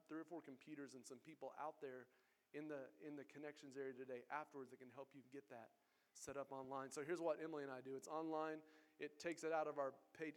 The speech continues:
our, um, bank account, automatic withdrawal. And we don't even have to think about it 'cause we forget things like that. So maybe I would encourage you, maybe ask many of you to get on that online giving before summer gets here. So the New Testament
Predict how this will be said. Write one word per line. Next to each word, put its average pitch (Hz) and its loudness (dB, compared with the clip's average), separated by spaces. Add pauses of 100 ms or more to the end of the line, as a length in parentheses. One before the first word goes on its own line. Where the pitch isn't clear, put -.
our, 135 4
um, 123 -4
bank 147 -2
account, 143 0
automatic 147 4
withdrawal. 131 -2
And 123 -6
we 139 -4
don't 139 -2
even 135 -6
have 131 -8
to 123 -10 (180)
think 147 -6
about 117 -8
it - -14
'cause 120 -10
we 135 -6
forget 135 -10
things 120 -10
like 117 -10
that. 113 -12 (460)
So 151 0
maybe 170 4
I 151 8
would 151 4
encourage 160 4
you, 147 2
maybe 151 0
ask 147 0
many 147 -4
of 135 -6
you 135 -6
to 139 -16
get 135 -6
on 139 -4
that 131 -8
online 131 -6
giving 127 -6
before 120 -12
summer 123 -8 (720)
gets - -6
here. 113 -10 (1080)
So 202 8
the 170 6
New 202 2
Testament 226 0